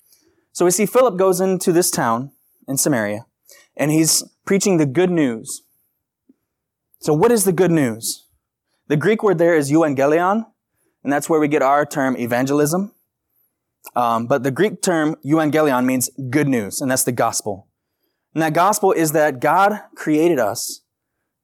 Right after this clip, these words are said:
to live in His will. God had a, a design for us, for all of His creation. And that is to live in per-, uh, perfect community with Him and with each other and with the rest of creation. But because of sin, we have departed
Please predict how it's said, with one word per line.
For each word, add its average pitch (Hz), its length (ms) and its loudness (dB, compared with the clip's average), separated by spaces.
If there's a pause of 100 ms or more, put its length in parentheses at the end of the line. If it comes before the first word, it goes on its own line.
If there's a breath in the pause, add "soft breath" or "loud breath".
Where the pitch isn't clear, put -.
to 151 100 2
live 147 180 2
in 131 100 -2
His 139 220 -4
will. 110 400 -2 (240)
God 196 160 0
had 202 120 0
a, 185 100 2 (180)
a 143 120 -4
design 127 560 -2 (340)
for 143 260 0
us, - 340 -10 (160)
for 160 160 -2
all 202 200 4
of 180 80 0
His 156 160 -2
creation. 120 480 -4
And - 540 -10
that - 20 0
is 156 120 -2
to 151 60 -4
live 143 160 0
in 127 100 -2
per-, 120 200 -8 (260)
uh, 101 240 -8 (180)
perfect - 460 -4
community 127 540 -4 (280)
with 117 160 -10
Him 156 360 -4 (160)
and 110 140 -8
with 131 120 0
each 143 140 -2
other 120 180 0
and 110 80 -6
with 120 100 -8
the 117 60 -8
rest 120 280 -2
of 120 100 -10
creation. 120 540 -4 (920 loud breath)
But 160 160 -2
because 175 260 0
of 156 100 0
sin, 156 580 0 (420)
we 170 140 2
have 160 160 0
departed 143 560 0